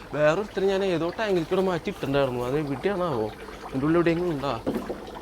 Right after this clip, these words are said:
ഏയ് ഗൈസ്, അവനെ കാണാമല്ലോ. ഞാനിതിലിവിടെ ഏതൊരു ടാങ്കിൽ ഇട്ടിട്ടുണ്ടായിരുന്നു കേട്ടോ അവനെ. അയ്യോ, ആ അൽബിനോ ഗാർഡിനെ ഏത് ടാങ്കിലേക്കാണ് ഇട്ടേ ഗൈസ്, ഞാൻ മറന്നു കേട്ടോ. ഈശ്വര, അതിനെ കാണാമല്ലോ. ആ,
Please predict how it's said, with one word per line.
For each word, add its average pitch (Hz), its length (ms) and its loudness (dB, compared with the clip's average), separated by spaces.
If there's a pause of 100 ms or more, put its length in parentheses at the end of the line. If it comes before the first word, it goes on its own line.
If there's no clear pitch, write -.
ഏയ് 170 200 4
ഗൈസ്, 175 320 2
അവനെ 127 200 2
കാണാമല്ലോ. 156 460 2 (720)
ഞാനിതിലിവിടെ 170 640 2 (160)
ഏതൊരു 175 320 4
ടാങ്കിൽ 180 260 2
ഇട്ടിട്ടുണ്ടായിരുന്നു 156 540 4
കേട്ടോ 147 140 10
അവനെ. 117 180 6 (800)
അയ്യോ, 135 260 6 (580)
ആ 127 120 4
അൽബിനോ 131 360 2
ഗാർഡിനെ 123 300 0
ഏത് 160 160 2
ടാങ്കിലേക്കാണ് 165 420 0
ഇട്ടേ 160 200 2
ഗൈസ്, 160 240 0
ഞാൻ 123 120 0
മറന്നു 170 300 2
കേട്ടോ. 175 180 4 (800)
ഈശ്വര, 156 320 2
അതിനെ 165 200 2
കാണാമല്ലോ. 170 460 6 (300)
ആ, 147 40 12